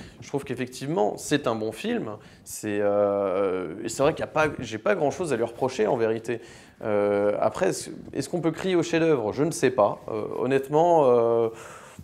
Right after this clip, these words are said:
moi, personnellement, je reverrai bien ce film avec plaisir. Je pense que j'y verrai d'autres choses. Mais là, je vous parle à la première, première lecture du film. J'ai pas, voilà, je, je suis sorti vraiment dans un état où j'avais vu quelque chose de, de, de très nouveau. Donc j'étais très, très content.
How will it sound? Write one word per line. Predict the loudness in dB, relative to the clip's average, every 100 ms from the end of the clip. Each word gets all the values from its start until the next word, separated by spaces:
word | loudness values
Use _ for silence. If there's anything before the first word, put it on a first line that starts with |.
| -6
moi, | 4 6 6 6
personnellement, | 2 2 0 0 0
je | 0
reverrai | 2 2
bien | 0 -4
ce | -6
film | -6 -2
avec | -2 -2
plaisir. | -4 -2 -4 -6
Je | -4
pense | -6 -4
que | -4
j'y | 0
verrai | 2 2 2
d'autres | 0 0 -2
choses. | 0 -4 -4 -8 -2
Mais |
là, | 2 2
je | 2
vous | 0
parle | 4 6
à |
la | 6 4
première, | 0 0 0 -4 -8 -4
première | 2 2 2
lecture | -2 -2 -2
du | -2
film. | -6 -6 -6 -8 -12 -18 -18 -18 -18 -8
J'ai | -2
pas, | 8 10 10 8
voilà, | 6 4 2
je, | -4
je | -6 -6
suis | -6
sorti | -2 -2 -2
vraiment | 2 2 2
dans | 2 2
un | 2
état | 4 4
où | 4
j'avais | 2 0
vu | -2
quelque | -6 -6
chose | -4 -6
de, | -4 -6 -8 -20 -20 -10
de, | -4 -4
de | -4
très | -8 0 4 4
nouveau. | 4 2 -2 -4 -12
Donc | -10
j'étais | -10 -10
très, | -6 -4
très | -2 -2
content. | -4 -2 -2 -2